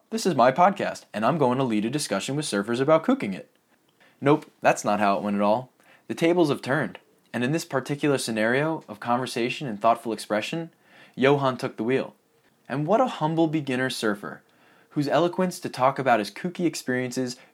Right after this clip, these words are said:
greatly outshined any kooky mishaps he describes. So once again, we see the case of a kook who doesn't fully discover he's a kook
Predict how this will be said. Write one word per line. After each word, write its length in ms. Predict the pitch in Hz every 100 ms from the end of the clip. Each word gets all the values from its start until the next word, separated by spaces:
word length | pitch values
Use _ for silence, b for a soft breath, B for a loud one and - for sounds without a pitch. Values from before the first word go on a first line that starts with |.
| -
greatly 480 | 104 139 180 175
outshined 680 | 175 151 147 - 123 123 120 -
any 180 | 143
kooky 420 | 147 - 143 139 117
mishaps 540 | 107 113 104 90 -
he 140 | 101
describes. 640 | 95 90 90 82 90 - - _ _ _ _ _ _ b b b b
So 140 | 160
once 240 | 160 190 190
again, 400 | 175 190 117 101 b
we 100 | 135
see 200 | 139 165
the 100 | 143
case 320 | 139 160 165
of 100 | 156
a 60 | 147
kook 400 | - 185 - -
who 100 | -
doesn't 240 | 139 147 156
fully 320 | - 147 151
discover 420 | 139 - 147 143
he's 160 | 143 143
a 60 |
kook 320 | 139 190 175